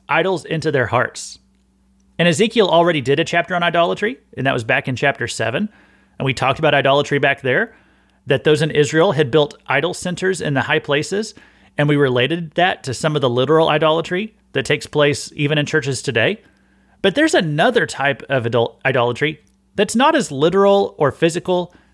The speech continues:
as building a statue, but a more spiritual type of adultery, uh, i-, idolatry. And, and that's what takes place in the heart. That's what Ezekiel's talking about in chapter fourteen.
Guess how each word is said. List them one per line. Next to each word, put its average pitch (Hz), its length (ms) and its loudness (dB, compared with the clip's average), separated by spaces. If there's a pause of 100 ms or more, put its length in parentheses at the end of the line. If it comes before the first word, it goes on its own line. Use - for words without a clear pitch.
(100)
as 139 120 0
building 143 260 2
a 110 60 -4
statue, 151 560 0 (460)
but 180 100 4
a 180 60 4
more 190 180 2
spiritual 226 760 -2
type 131 220 -2
of 113 100 -4
adultery, 107 560 -8
uh, 151 160 2
i-, 147 260 0
idolatry. 139 720 -2 (520)
And, 143 220 -2
and 165 160 2
that's 180 140 0
what 165 160 -2
takes 175 180 -2
place 156 300 -2
in 135 100 -2
the 120 60 -2
heart. 123 400 -4 (840)
That's 240 260 0
what 254 240 0
Ezekiel's 175 500 0
talking 160 380 -2
about 139 320 0
in 131 100 -4
chapter 127 320 -2
fourteen. 113 580 -6